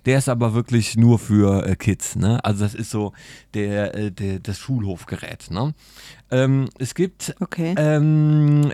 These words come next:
Speaker 1: dann, äh, den richtigen, den Time Waver Pro.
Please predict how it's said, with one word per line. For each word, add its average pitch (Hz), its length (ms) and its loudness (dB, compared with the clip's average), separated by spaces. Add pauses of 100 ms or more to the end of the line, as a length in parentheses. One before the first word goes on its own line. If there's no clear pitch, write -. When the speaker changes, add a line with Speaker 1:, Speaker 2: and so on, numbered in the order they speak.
Speaker 1:
dann, 139 460 2
äh, 131 180 -2
den 139 400 4
richtigen, 113 500 0
den 98 140 0
Time 123 280 4
Waver 104 300 2
Pro. 98 420 -2